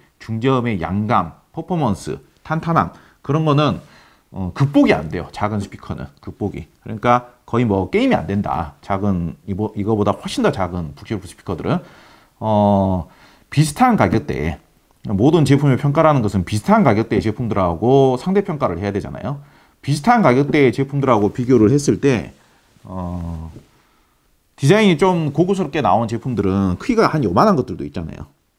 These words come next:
크기가 한 요만한 것들. 얘에 비해서 한 사분의 일 정도밖에 안 되는. 당연히 게임이 안 됩니다. 중저음의 퍼포먼스라든지 소리의 풍부함이라든지 그런 부분에 대해서는. 그러니까 정확하게 들으셔야 됩니다.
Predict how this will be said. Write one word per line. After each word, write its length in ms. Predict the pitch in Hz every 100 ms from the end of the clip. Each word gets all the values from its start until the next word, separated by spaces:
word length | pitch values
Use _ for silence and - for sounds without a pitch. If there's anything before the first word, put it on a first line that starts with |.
| _
크기가 260 | - 120 107
한 100 | 95
요만한 320 | 82 87 95 82
것들. 240 | - - - -
얘에 300 | 113 139 120
비해서 320 | 98 101 92
한 120 | 90
사분의 380 | 90 185 247 160
일 60 | 92
정도밖에 420 | 92 85 76 -
안 140 | 82
되는. 280 | 92 78 143 - _ _ _ _ -
당연히 580 | - 214 269 185 - -
게임이 260 | 214 294
안 120 | 131 90
됩니다. 280 | 95 82 -
중저음의 560 | - 127 139 165 135
퍼포먼스라든지 720 | 104 147 151 127 107 98 85 82
소리의 280 | 151 147 110
풍부함이라든지 840 | 185 175 180 120 113 95 82 78
그런 280 | - 127 151
부분에 300 | 95 87 87
대해서는. 420 | 78 80 - 60 - _ -
그러니까 380 | 101 110 98 - - - _
정확하게 400 | - 143 160 110
들으셔야 320 | 87 98 107
됩니다. 400 | 82 69 90 123